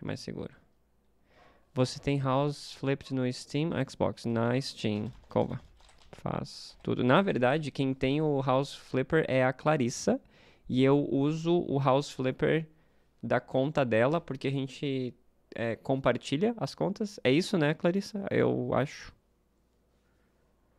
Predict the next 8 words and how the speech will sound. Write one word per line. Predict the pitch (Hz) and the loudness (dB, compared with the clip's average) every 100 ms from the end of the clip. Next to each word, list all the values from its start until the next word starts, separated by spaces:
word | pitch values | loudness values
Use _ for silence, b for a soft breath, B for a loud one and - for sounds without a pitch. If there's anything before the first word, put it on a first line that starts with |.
| _ - | _ 0
Quebra | 123 120 120 | 2 4 4
galho | 113 113 | 4 2
é | |
bom. | 139 147 147 - - - - - - - - _ _ _ | 0 -2 -4 -12 -20 -20 -20 -20 -20 -20 -20 _ _ _
Faz | - 113 117 - | -6 -4 -4 -8
tudo. | 123 156 160 165 165 _ - - - _ _ - _ _ _ - - _ - | -8 -8 -6 -8 -10 _ -20 -20 -20 _ _ -20 _ _ _ -20 -20 _ -16
Quebra | - 113 131 127 | -6 -4 -2 -4
galho. | 135 - - | -4 -6 -6